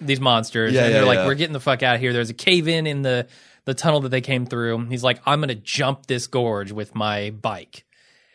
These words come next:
Speaker 1: And he gives
Speaker 2: He's
Speaker 1: this
Speaker 2: got a, he's,
Speaker 1: long
Speaker 2: he's got a, he's got a
Speaker 1: impassioned speech.
Speaker 2: motorbike. It's not like a pedal bike. He, he,
Speaker 1: Yeah,
Speaker 2: he, and
Speaker 1: it's
Speaker 2: he
Speaker 1: a,
Speaker 2: looks
Speaker 1: it's a,
Speaker 2: like he could
Speaker 1: like
Speaker 2: do
Speaker 1: a
Speaker 2: it, too.
Speaker 1: motocross,
Speaker 2: Sure.
Speaker 1: uh, motorbike.
Speaker 2: Yeah.
Speaker 1: Um,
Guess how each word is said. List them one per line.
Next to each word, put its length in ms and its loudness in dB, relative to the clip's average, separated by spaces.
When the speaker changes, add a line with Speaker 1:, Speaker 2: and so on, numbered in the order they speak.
Speaker 1:
And 80 2
he 60 -2
gives 340 4
Speaker 2:
He's 100 2
Speaker 1:
this 100 2
Speaker 2:
got 140 8
a, 40 8
he's, 80 8
Speaker 1:
long 200 8
Speaker 2:
he's 160 2
got 140 8
a, 160 8
he's 140 2
got 140 6
a 40 4
Speaker 1:
impassioned 280 4
speech. 40 2
Speaker 2:
motorbike. 340 2
It's 160 -8
not 280 0
like 340 0
a 80 -8
pedal 320 -4
bike. 380 -6
He, 280 -4
he, 240 -2
Speaker 1:
Yeah, 140 8
Speaker 2:
he, 60 6
and 80 4
Speaker 1:
it's 100 0
Speaker 2:
he 40 2
Speaker 1:
a, 40 4
Speaker 2:
looks 120 4
Speaker 1:
it's 80 0
a, 40 6
Speaker 2:
like 120 4
he 120 -2
could 100 -4
Speaker 1:
like 140 2
Speaker 2:
do 60 2
Speaker 1:
a 60 0
Speaker 2:
it, 40 -2
too. 180 0
Speaker 1:
motocross, 580 -2
Speaker 2:
Sure. 340 -6
Speaker 1:
uh, 280 -2
motorbike. 800 -4
Speaker 2:
Yeah. 160 2
Speaker 1:
Um, 220 -2